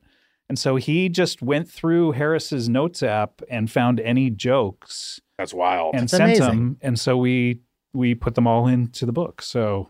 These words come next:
Speaker 1: it's, like, kind of, because I feel like a lot of his stand-up was never recorded, you know?
Speaker 3: Yes,
Speaker 1: So,
Speaker 3: right.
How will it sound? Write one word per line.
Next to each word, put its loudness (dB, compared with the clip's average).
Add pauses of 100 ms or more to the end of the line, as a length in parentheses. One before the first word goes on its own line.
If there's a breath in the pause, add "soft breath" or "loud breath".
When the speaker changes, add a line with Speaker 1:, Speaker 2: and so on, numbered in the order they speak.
(100)
Speaker 1:
it's, -8
like, -2 (340)
kind 0
of, -4
because 2
I 2
feel 0
like 0
a 0
lot 0
of 0
his -2
stand-up -2
was 0
never 0
recorded, -2
you -2
know? 0
Speaker 3:
Yes, 6
Speaker 1:
So, 4
Speaker 3:
right. 2